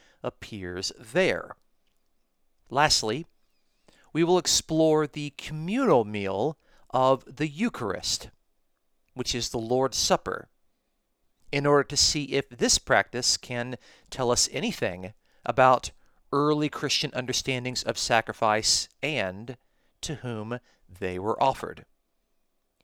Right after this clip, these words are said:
Do early Christian understandings of sacrifice indicate their continued observance of unitary monotheism?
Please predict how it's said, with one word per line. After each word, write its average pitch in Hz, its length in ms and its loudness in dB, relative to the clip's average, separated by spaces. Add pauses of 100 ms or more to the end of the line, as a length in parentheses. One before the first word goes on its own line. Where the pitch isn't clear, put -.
Do 147 200 -6
early 165 240 4
Christian 175 480 0
understandings 156 800 -2
of 135 80 -4
sacrifice 160 840 2 (480)
indicate 165 600 0 (300)
their 147 220 4
continued 151 760 -4
observance 135 880 0 (400)
of 135 220 6
unitary 139 680 -2
monotheism? 160 960 0